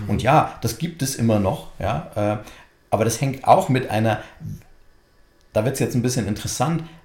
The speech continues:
Speaker 2: Sexualisierung zusammen. Da geht's nämlich um das Ab-, also im Negativen, da geht's um das Abgrenzen vom anderen Mann, unter anderem in unserem gesellschaftlichen Kontext,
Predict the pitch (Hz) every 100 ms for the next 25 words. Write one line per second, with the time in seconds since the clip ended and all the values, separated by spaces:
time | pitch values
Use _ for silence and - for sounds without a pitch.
0 | - - - - 127 104 107 104 202 339
1 | 98 87 - - 57 82 87 92 123 -
2 | 120 120 - 127 101 - - 156 - -
3 | - 117 - 101 101 180 170 - 107 92
4 | 98 98 - 120 107 101 - - - -
5 | - 113 113 98 139 156 - 151 151 -
6 | - 120 107 - 113 110 101 98 92 123
7 | 120 92 147 - - _ _ _ _ _
8 | _ - - - _ _ 156 180 165 -
9 | 139 165 143 - 123 143 156 151 143 135
10 | 135 147 135 123 120 - - 147 -